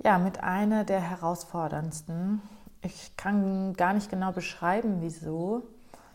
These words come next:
Aber ich glaub, weil hier einem Kind etwas angetan wurde und Kinder brauchen unseren Schutz. In dieser Folge rede ich mit Natascha über ihren sexuellen Missbrauch. Erst von ihrem Onkel, als sie vier Jahre alt war,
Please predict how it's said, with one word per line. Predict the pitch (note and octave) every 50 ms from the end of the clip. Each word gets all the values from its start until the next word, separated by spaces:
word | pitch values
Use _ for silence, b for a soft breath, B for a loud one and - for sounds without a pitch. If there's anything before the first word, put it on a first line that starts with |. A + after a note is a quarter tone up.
| B B B B B B _
Aber | - F#3+ F#3 G#3
ich | G3 G3+ -
glaub, | G3+ G3+ A3 A#3 A3+ -
weil | G#3+ G3
hier | - - G3 G#3 G#3+ G#3+ G3+ -
einem | - F2 E3+ F3 F#3 F#3+ G3+ G3 F#3+ G3
Kind | - - - G3 F#3 F3 -
etwas | - - - F3 E3 - -
angetan | - D#3+ D#3+ E3 E3 E3 - - E3+ E3 E3 E3 E3 D3+
wurde | D#3+ D#3+ D#3 D#3+ D#3 D3
und | D#3+ E3+ D#3+
Kinder | - - - G#3+ A3+ A3+ A3+ G#3+ G#3+
brauchen | F#3 - E3+ E3+ E3+ E3 E3 F3+ E3+ E3+ E3+
unseren | - E3+ E3+ D#3+ E3 E3+ E3+ D#3
Schutz. | - - D#3+ D#3 - - - - - - - - - _ _ -
In | - F#3 F#3+
dieser | G3 G#3+ A3 A3+
Folge | A3+ A3+ - A3+ A#3 A#3+ A3+ A3+ G3
rede | G3+ G3+ G#3 G#3+
ich | G#3 G#3 -
mit | G3 F#3+ -
Natascha | F#3 F3+ F#3 - - G#3+ G#3 - - F3 E3+ F3+ G#3 A#3 A3+ B B B B B B B B B B B -
über | - G3+ G3 G3+ G#3 G3 -
ihren | - F#3+ F#3+ F#3+ F#3+
sexuellen | F#3 - - G3+ G3+ - - G3+ G3 F#3+ F#3
Missbrauch. | G3 G3+ G3 - - - D3+ D3+ D3+ D#3 - -
Erst | A2+ D#3 F#3 G3+ G3 -
von | - G3+ F#3+
ihrem | F3+ F3+ F3 -
Onkel, | - - G3+ A3 - - A#3+ A#3+ B3 C4 B3+ - - - b b b b b b b b b b
als | - F3+ F3+ -
sie | F#3
vier | - - - - A3 A3 G#3
Jahre | G3+ F#3+ F#3+ G3 G#3 G#3
alt | - - G#3+ G3+ G#3 -
war, | G3+ G3+ G#3+ A3+ A#3+ B3 A#3+